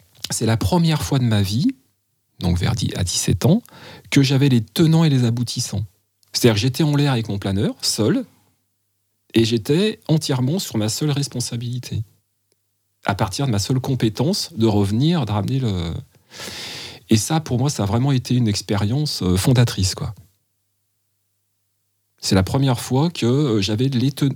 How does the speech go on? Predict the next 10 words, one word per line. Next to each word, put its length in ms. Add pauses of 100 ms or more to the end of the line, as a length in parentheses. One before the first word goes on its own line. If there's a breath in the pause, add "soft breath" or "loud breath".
tous 180
les 140
tenants 240
et 60
les 80
aboutissants, 580 (1800)
toute 160
la 160
totale 360
responsabilité, 840